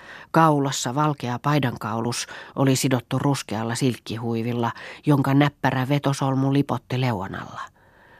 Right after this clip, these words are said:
Pieto otti eväskontin selkäänsä, alkoi astua Pajulahteen päin pellonpiennarta. Maija kohotti pitkän suoraraitaisen hameensa helmoja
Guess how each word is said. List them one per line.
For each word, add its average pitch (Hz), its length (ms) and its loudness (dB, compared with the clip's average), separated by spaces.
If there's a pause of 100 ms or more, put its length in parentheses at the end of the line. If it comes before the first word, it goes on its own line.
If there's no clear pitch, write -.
(580)
Pieto 190 340 6
otti 143 260 0
eväskontin 147 640 0
selkäänsä, 127 640 2 (420)
alkoi 135 380 2
astua 131 460 0 (100)
Pajulahteen 120 760 0
päin 110 300 -2
pellonpiennarta. - 1000 -6 (720)
Maija 160 320 6
kohotti 160 420 0
pitkän 147 440 0
suoraraitaisen 127 840 2
hameensa 135 500 2
helmoja 117 580 0